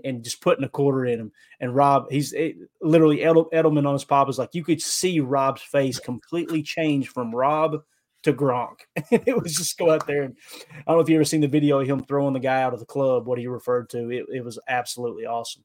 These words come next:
He, uh, blocked a dude from, like, the five-yard line into the corner near the pylon,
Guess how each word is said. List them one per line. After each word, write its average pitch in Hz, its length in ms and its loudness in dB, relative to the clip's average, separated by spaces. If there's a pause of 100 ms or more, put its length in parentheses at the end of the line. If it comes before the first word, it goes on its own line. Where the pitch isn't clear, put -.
(400)
He, 135 240 0
uh, 113 140 -4 (300)
blocked 151 300 4
a 147 40 2
dude 139 380 0 (500)
from, 156 140 2
like, 147 160 2
the 123 80 -4
five-yard 151 640 4
line 131 360 -2
into 151 200 0
the 139 100 -2
corner 143 580 -4
near 139 200 -2
the 123 100 -6
pylon, 127 600 0